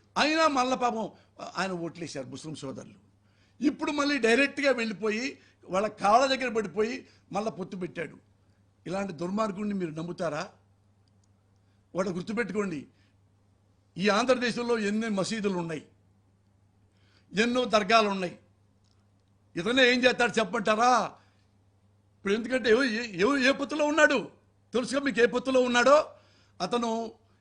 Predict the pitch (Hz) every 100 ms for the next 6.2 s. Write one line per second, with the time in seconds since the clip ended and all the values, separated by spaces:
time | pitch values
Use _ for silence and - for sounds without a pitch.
0 | _ 151 214 247 233 233 226 202 196 220
1 | 240 226 220 214 - _ _ 190 247 240
2 | 269 269 254 240 214 214 196 190 - -
3 | 233 233 262 302 311 277 320 294 277 311
4 | - - - 226 262 277 262 269 302 285
5 | 269 294 285 277 277 - - - 247 254
6 | 254